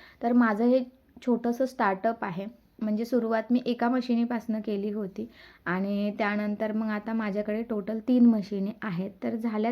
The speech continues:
तीन मशिनी. पहिलं मी रु-, म-, जी मशीन आहे ना, ती माझ्या रूममध्ये ठेवलेली होती, तर अजूनही ती मशीन माझ्या रूममध्येच आहे, जी की मी कंटिन्युअसली चालवत असते. आणि ह्या दोन मशिनीसाठी मी हे वरती शेड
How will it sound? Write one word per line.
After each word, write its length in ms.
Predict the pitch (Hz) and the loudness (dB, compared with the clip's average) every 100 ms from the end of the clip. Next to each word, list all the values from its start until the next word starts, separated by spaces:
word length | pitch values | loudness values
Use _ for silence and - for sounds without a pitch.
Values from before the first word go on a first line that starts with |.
| 240 | 0
तीन 180 | 240 220 | 0 0
मशिनी. 380 | 208 190 202 214 | -2 -4 -6 -4
पहिलं 320 | 214 214 220 | -2 0 0
मी 200 | 233 233 | 2 2
रु-, 80 | 240 | 0
म-, 180 | 220 220 226 _ _ - - _ - | -2 -4 -6 _ _ -20 -20 _ -6
जी 160 | 226 226 | -2 0
मशीन 360 | 226 214 233 | 0 -2 -2
आहे 180 | 226 220 | 0 -2
ना, 100 | 202 | -4
ती 240 | 214 247 | -4 0
माझ्या 340 | 254 233 214 233 | 2 2 0 0
रूममध्ये 420 | 240 233 233 240 | 2 4 2 0
ठेवलेली 440 | 240 220 196 190 | 0 -2 -4 -4
होती, 320 | 196 190 233 254 - _ _ - | -4 -4 -6 -8 -10 _ _ -4
तर 100 | 233 | 0
अजूनही 520 | 233 233 254 269 262 247 | 0 4 6 6 4 2
ती 80 | 247 | 4
मशीन 300 | 240 240 233 | 4 4 2
माझ्या 240 | 226 233 | 2 2
रूममध्येच 580 | 233 226 220 220 233 226 | 2 2 0 0 -2 -2
आहे, 260 | 180 190 240 - - - | -4 -4 -6 -12 -14 -8
जी 100 | 208 | -6
की 120 | 208 226 | -2 0
मी 120 | 226 | 0
कंटिन्युअसली 680 | 226 214 220 220 214 214 214 | 0 -2 -2 -2 -4 -4 -6
चालवत 500 | 226 202 196 208 208 | -2 -2 -2 -4 -4
असते. 400 | 175 - 220 240 - 285 - | -6 -6 -10 -10 -16 -20 -12
आणि 260 | - 208 220 | -6 -2 0
ह्या 180 | 220 220 | 2 2
दोन 220 | 226 226 | 2 2
मशिनीसाठी 680 | 233 220 214 226 233 214 240 | 2 2 -2 -2 -4 -2 2
मी 140 | 254 | 4
हे 120 | 247 | 6
वरती 340 | 254 233 220 247 | 4 2 0 -2
शेड 220 | 240 220 | 0 -2